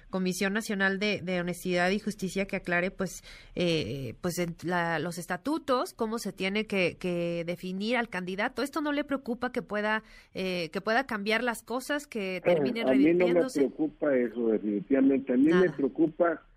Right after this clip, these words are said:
Speaker 2: y que tenemos que ir en el veintitrés a luchar contra un pri que casi tiene cien años en el poder en el estado de Coahuila y que tenemos que ganarle, porque dicen que no hay mal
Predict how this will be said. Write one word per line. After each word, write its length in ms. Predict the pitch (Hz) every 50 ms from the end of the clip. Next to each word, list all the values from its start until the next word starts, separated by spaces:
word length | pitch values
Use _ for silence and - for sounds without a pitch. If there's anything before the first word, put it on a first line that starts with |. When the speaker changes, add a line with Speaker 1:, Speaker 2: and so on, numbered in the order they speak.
| _ _ _ _ -
Speaker 2:
y 160 | 120 120 110
que 160 | - 131 117
tenemos 420 | - - 131 131 147 151 160 151 - - -
que 80 | 147
ir 360 | 143 147 151 156 147 143 139 - - _ _ _ _ _ -
en 200 | 113 110 117 117
el 120 | 113 107
veintitrés 800 | 104 107 110 110 104 - - 104 - - 143 143 160 180 190 185 185 - _ _ _ _ _ _ _ _ -
a 100 | - 110
luchar 600 | 113 113 107 - - 156 156 160 170 170 151 - _ _ - _ _ _ _ _ _ -
contra 760 | 120 117 117 110 - - 120 113 117 113 113 110 110 110 113
un 140 | 127 135
pri 240 | 131 - - 294 294
que 200 | 294 - 277 -
casi 300 | - - - - - 143 113
tiene 360 | - - 139 135 135 131 127 -
cien 260 | - 131 127 120 120 127
años 380 | 139 147 147 147 147 143 139 - - - _ - _ _ _ _ _
en 160 | - 107 110
el 140 | 110 107 98
poder 340 | - - - 104 110 120 127
en 60 | 131 120
el 60 | 110
estado 360 | 101 - - 120 123 127 120
de 60 | 110 -
Coahuila 560 | - 113 107 110 123 139 143 147 147 143 - - - - _ -
y 60 | 104
que 140 | - 143 117
tenemos 360 | - 151 151 170 180 185 180 -
que 120 | - 185 175
ganarle, 840 | 170 165 156 156 170 196 202 185 180 170 165 139 117 - - - _ _ _ _ _
porque 360 | - 123 123 120 - - 135
dicen 380 | 139 160 185 - 190 196 180 -
que 140 | - 156 151
no 220 | 143 160 175 180 185
hay 120 | 185 180
mal 360 | 175 175 175 180 185 190 170